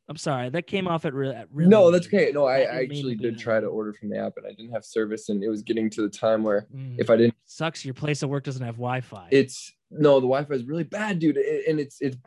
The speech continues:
Speaker 1: What?
Speaker 2: it blocked the Chipotle. It blocked the Chipotle
Speaker 1: <laughs>
Speaker 2: website.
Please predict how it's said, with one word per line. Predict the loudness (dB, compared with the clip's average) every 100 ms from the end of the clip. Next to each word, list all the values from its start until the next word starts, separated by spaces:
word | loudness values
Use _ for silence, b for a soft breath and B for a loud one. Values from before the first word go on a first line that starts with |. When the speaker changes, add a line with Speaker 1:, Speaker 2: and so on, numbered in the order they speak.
| _ _
Speaker 1:
What? | 0 2 2 2
Speaker 2:
it | 0
blocked | -2 -2 -4 0
the | 2 2
Chipotle. | 2 -6 -4 -4 -4 -4 -2 -4 -6 -2
It | -2 -2
blocked | 0 0 0
the | -6
Chipotle | -6 0 4 4 4 2 -2
Speaker 1:
<laughs> | -14 -2
Speaker 2:
website. | 2 2 2 0